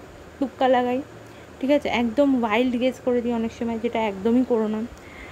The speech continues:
আবার অনেক সময় এরকম হয়ে যায় যে আমরা ভাবি এটা, but অন্য একটা হয়ে গেছে। তো সেইগুলো দেখো, এবং পিএসসি কিছু answer কি ভুলও দিয়েছে, তো সেগুলো আশা করছি আমি ঠিক হবে, answer কিগুলো। তো, আহ,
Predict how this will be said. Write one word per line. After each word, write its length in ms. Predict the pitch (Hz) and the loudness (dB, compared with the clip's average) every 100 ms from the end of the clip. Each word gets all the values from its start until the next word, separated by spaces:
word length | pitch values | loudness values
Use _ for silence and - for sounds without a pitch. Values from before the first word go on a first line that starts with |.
| - - - - - - | -18 -18 -20 -20 -20 -4
আবার 200 | 233 262 | 2 2
অনেক 320 | - 254 285 - | 4 4 4 2
সময় 220 | 311 311 | 0 2
এরকম 380 | 294 285 302 285 | 0 2 2 2
হয়ে 120 | 269 | 2
যায় 140 | 302 302 | 0 0
যে 60 | |
আমরা 260 | 285 262 285 | 0 2 0
ভাবি 420 | 262 247 247 302 | -2 -2 0 2
এটা, 320 | 285 277 302 359 - | 2 0 -2 -4 -4
but 80 | 269 - - | -4 -4 -2
অন্য 200 | 233 233 | 0 2
একটা 260 | 240 240 247 | 2 0 -4
হয়ে 220 | 208 180 | -2 -2
গেছে। 260 | 170 165 - - - - - | -4 -10 -14 -14 -16 -10 -2
তো 120 | 285 - - | -2 -2 -2
সেইগুলো 500 | 269 262 254 269 269 | 2 4 4 2 2
দেখো, 260 | 240 226 269 | 2 -2 -2
এবং 220 | 262 262 | 0 -2
পিএসসি 320 | 254 247 247 262 | -2 -4 -4 -10
কিছু 240 | 240 262 | -6 -4
answer 300 | 226 220 240 226 | -4 -4 -6 -4
কি 60 | |
ভুলও 420 | 302 233 220 233 233 | -4 0 2 2 2
দিয়েছে, 340 | 180 175 - - - | -2 -8 -10 -12 -10
তো 120 | 226 - - - - | -10 -12 -18 -10 0
সেগুলো 260 | 247 269 | 2 4
আশা 200 | 254 247 | 2 0
করছি 240 | 269 269 285 | -2 -2 0
আমি 120 | 277 - | -2 -2
ঠিক 120 | 247 - | -6 -6
হবে, 240 | 202 190 254 - - - - | -6 -4 -4 -8 -18 -16 -10
answer 300 | 208 190 202 202 | -8 -4 -4 -4
কিগুলো। 300 | 208 202 208 - - - - - - - | -2 -2 -2 -6 -16 -16 -16 -18 -10 2
তো, 240 | 240 233 - - | 4 4 0 -2
আহ, 280 | 208 196 196 | 0 0 -2